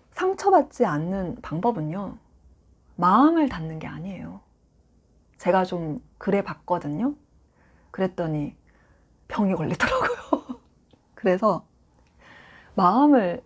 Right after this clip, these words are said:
닫는 게 아니고요, 진심이 머물 수 있는 곳을 알아보는 힘을 기르는 거예요. 우리는 그렇게 할 수 있고 해야 됩니다. 왜냐하면 진심은 여전히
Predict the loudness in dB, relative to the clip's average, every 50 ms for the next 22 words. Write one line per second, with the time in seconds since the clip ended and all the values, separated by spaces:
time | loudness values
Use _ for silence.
0 | _ _ -8 -6 -2 2 4 4 4 4 2 -2 -6 -10 -12 -12 -12 -10 -10 -10
1 | -10 -12 -16 -20 _ _ _ _ _ _ _ _ _ _ _ _ _ _ _ _
2 | _ 0 4 6 8 8 6 6 2 0 -2 2 4 4 4 2 2 0 0 2
3 | 2 0 -2 -4 -4 -4 -2 2 2 2 2 0 -4 -4 -6 -2 2 2 2 2
4 | 2 -2 -4 -2 2 4 6 6 6 6 4 4 6 4 4 2 4 4 6 8
5 | 10 10 10 10 8 6 2 -4 -4 -4 -2 -2 -2 -2 -2 -4 -4 -4 -4 -6
6 | -8 -8 -10 -10 -10 -12 -12 -14 -16 -20 _ _ _ _ _ _ _ _ _ _
7 | _ _ _ _ _ _ -20 -20 -20 -20 -20 _ _ _ -4 2 6 8 8 8
8 | 8 8 6 4 4 0 0 0 -2 -2 -2 0 0 0 -2 -4 -10 _ _ _
9 | -20 -20 -20 -20 _ _ _ -6 0 2 2 2 4 4 2 2 2 2 0 0
10 | 0 0 0 0 0 2 2 0 0 0 -4 -8 -10 -12 -14 -16 -18 -20 -10 _
11 | 6 8 8 8 8 6 4 4 4 4 4 4 2 0 -4 _ _ _ _ _
12 | _ _ _ _ _ _ _ _ _ _ _ _ _ _ _ _ 2 6 8 8
13 | 8 8 6 4 2 2 4 4 4 4 4 4 4 4 2 0 2 4 4 4
14 | 4 4 4 2 2 0